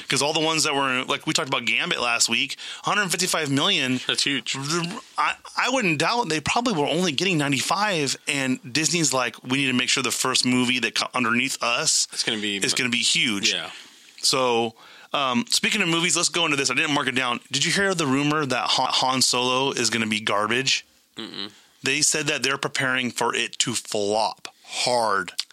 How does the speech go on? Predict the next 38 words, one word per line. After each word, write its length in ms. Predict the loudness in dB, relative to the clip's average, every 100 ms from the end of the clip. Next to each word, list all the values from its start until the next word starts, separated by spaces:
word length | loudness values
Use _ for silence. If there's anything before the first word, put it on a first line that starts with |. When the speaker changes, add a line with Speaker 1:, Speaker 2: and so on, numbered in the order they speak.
| -20 -20 -10
Speaker 2:
Why? 420 | -6 -4 -4 -8 -6 -2
Speaker 1:
I 80 |
have 220 | 0 0 0
no 260 | 0 2
idea. 300 | 0 0 -2
Speaker 2:
Yeah. 140 | 0 2
Speaker 1:
It 20 |
was 180 | 2 2
the 100 | 0
weirdest 520 | 2 2 2 2 2
news 180 | 2 2
story 300 | 2 0 0
I've 160 | -4 -6 -2
ever 260 | 0 2
read. 360 | 2 2 0 -4
Speaker 2:
Mm-hmm. 340 | -10 -10 -6
Speaker 1:
I 20 | -4
go, 140 | -2
"This 180 | 0 0
doesn't 220 | 0 0
make 160 | 0 0
any 160 | 2
sense." 680 | 2 2 2 -2 0 0 0
Speaker 2:
Yeah. 60 | -2 -14 -20 -10 -4
It's, 160 | -4 -4 -16 -4
it's 140 | -2
probably 520 | 0 0 0 0 0 -4 -14 _ -16 -6
like 200 | -6 -2
a, 80 | -2
like 180 | -2 -4
a 60 |
nerd 560 | -8 -6 -4 -2 -2 -2
fandom 400 | -2 -2 -2 -4
thing, 160 | -4
I 60 | -2
bet 180 | -4 -6
you. 180 | -8 -10 -8
Like, 200 | -8